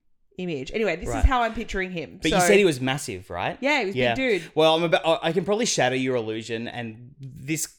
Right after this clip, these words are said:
Speaker 2: this does come later in the, uh, in the story, but, uh, our mate Timur was only a hundred and seventy-two centimeters, so he was a short king.
Speaker 1: That's not too short, though.
Speaker 2: Yeah,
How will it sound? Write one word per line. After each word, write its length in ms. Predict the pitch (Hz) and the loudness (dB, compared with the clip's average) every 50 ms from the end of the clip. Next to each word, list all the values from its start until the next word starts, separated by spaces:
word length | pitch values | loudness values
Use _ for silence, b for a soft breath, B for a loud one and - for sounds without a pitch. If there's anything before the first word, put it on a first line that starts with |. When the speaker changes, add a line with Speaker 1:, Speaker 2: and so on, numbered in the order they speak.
| _ | _
Speaker 2:
this 220 | 165 180 214 - - | -8 -8 -8 -8 -4
does 340 | - - 160 151 147 143 - | 0 4 4 4 4 0 -4
come 260 | - - 151 131 123 | -8 -6 -6 -4 -2
later 300 | 117 117 117 117 117 113 | -2 -2 -2 -2 -2 -4
in 160 | 110 107 107 | -4 -6 -6
the, 220 | 107 107 107 107 | -8 -6 -4 -4
uh, 100 | 104 104 | -4 -4
in 140 | - 110 113 | -4 -6 -8
the 60 | 110 107 | -10 -14
story, 340 | - - 117 98 101 107 110 | -10 -6 -6 -4 -4 -4 -6
but, 400 | 107 - 117 107 92 - - - - | -4 -4 -6 -6 -6 -10 -14 -12 -8
uh, 280 | 117 117 113 110 110 110 B B B B B B - | -6 -4 -4 -4 -4 -6 B B B B B B -8
our 80 | 123 131 | -6 -4
mate 220 | 135 143 143 139 | -2 -2 -2 -4
Timur 340 | - - 131 123 120 113 110 | -4 -6 -6 -4 -4 -4 -4
was 180 | 107 110 110 - | -4 -6 -6 -8
only 280 | - 123 117 117 117 | -12 -12 -10 -8 -8
a 60 | 110 101 | -8 -6
hundred 240 | 120 117 113 110 | -6 -8 -8 -10
and 100 | 104 107 | -10 -12
seventy-two 580 | 104 - 113 101 104 104 101 95 - - - 107 | -8 -8 -8 -6 -6 -10 -12 -12 -12 -14 -14 -14
centimeters, 600 | 98 - - 101 95 92 92 90 92 104 110 110 - | -12 -12 -12 -12 -12 -12 -12 -12 -10 -10 -10 -8 -2
so 140 | - 151 165 | 2 4 6
he 80 | 185 | 6
was 120 | 202 190 175 | 6 6 4
a 40 | |
short 300 | 165 - - 123 104 101 | 2 0 -2 -4 -4 -6
king. 320 | - - - - - 131 - - _ _ _ _ _ _ _ _ _ _ | -12 -18 -16 -12 -12 -12 -12 -14 _ _ _ _ _ _ _ _ _ _
Speaker 1:
That's 220 | - 659 698 - 571 | 0 0 4 4 4
not 60 | 311 - | 4 6
too 220 | - 233 226 294 | 6 6 6 6
short, 340 | 359 - - 214 - - - | 4 2 2 2 2 2 -2
though. 280 | - 98 123 120 - 349 427 440 466 453 440 427 415 403 _ _ _ _ _ | -4 -6 -4 -4 -4 -4 -4 -4 -4 -4 -4 -6 -6 -8 _ _ _ _ _
Speaker 2:
Yeah, 60 | 403 | -16